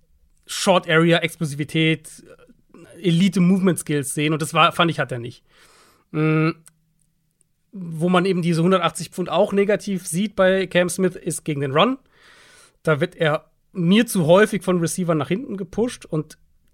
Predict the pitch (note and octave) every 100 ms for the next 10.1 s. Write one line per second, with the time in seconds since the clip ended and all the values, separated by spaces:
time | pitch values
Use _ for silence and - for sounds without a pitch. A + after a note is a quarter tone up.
0 | - E3 F#3 F#3+ F#3+ E3 E3+ D3 C#3+ D3+
1 | C3+ - C#3+ - B2+ B2 C3 B2+ B2+ D3
2 | C#3+ C3 - D#3 D3 C#3+ - C#3+ C#3 D#3+
3 | - - C#3+ D3+ C#3 D#3 C3 D3 D#3+ D#3+
4 | E3 - - _ - E3 G3+ G#3+ F#3 E3+
5 | E3 D#3 D3 - C#3 D3 B2+ B2 C3 B2
6 | _ - - _ _ _ _ _ _ _
7 | _ _ _ _ _ _ - E3 - -
8 | - G#3+ B3+ C4+ C#4 - - F3+ F#3+ -
9 | F#3+ F3 B2+ G3+ C4+ - B3+ B3 B3 B3